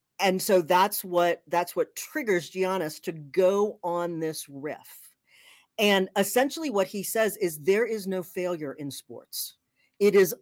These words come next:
all an opportunity to learn. It is, you know, and, and one of the things he says is, you know, Michael Jordan was in fifteen N B A playoffs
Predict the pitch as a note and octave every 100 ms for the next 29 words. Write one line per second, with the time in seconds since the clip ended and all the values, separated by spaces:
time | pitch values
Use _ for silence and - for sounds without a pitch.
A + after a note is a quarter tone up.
0 | - F3+ F#3+ G3 G3+ G#3 - F#3+ E3 F3
1 | E3+ E3 - F3 E3 D#3 D3 D3 D3 _
2 | - C#3+ B2+ A2+ - A2 _ _ _ F3
3 | F3 D#3+ - F#3 E3+ - F#3 E3+ - F3
4 | E3+ F#3 G3+ G#3 F#3 F#3 F#3 A3+ E3+ D#3
5 | D3 D#3+ D#3 F3 G#3+ C4+ G3+ F#3+ F3 F3
6 | E3 _ _ - F3 E3+ - G3+ F3+ E3+
7 | D#3 - C4+ C4 - A#3+ G#3 G3 - F#3
8 | F#3+ F3+ F3 E3 D#3+ D#3+ C#3+ A#2 - -
9 | -